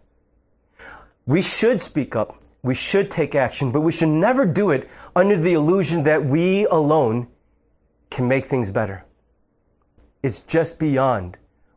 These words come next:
our capacity to do. I want to close by, um, reading for you something that Will Willimon, who is a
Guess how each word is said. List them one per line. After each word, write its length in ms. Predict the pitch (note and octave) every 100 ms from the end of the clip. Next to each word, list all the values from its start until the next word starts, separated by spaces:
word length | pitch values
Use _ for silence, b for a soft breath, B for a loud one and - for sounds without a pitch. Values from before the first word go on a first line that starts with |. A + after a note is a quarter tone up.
| -
our 140 | A#2
capacity 720 | - - A#2 - - E2+ F2 - _ _
to 100 | -
do. 240 | E2 F2+ E2 - _ _ _ _ _ _ _ _
I 460 | - - - - D3+
want 120 | F3
to 60 | F3
close 280 | F3+ E3+
by, 300 | C3 C#3+ A#2+ B B B B B _
um, 320 | A#2 A2 G2 - _ _
reading 340 | C#3 D#3+ E3
for 140 | E3 C#3+
you 100 | C3+
something 360 | - D3+ D3+
that 140 | B2+ B2
Will 320 | A#2+ F3 G3
Willimon, 540 | C#3+ D#3+ A#2+ G2 C3 - _ _ _ _ -
who 120 | D3
is 120 | C3
a 280 | C3 B2+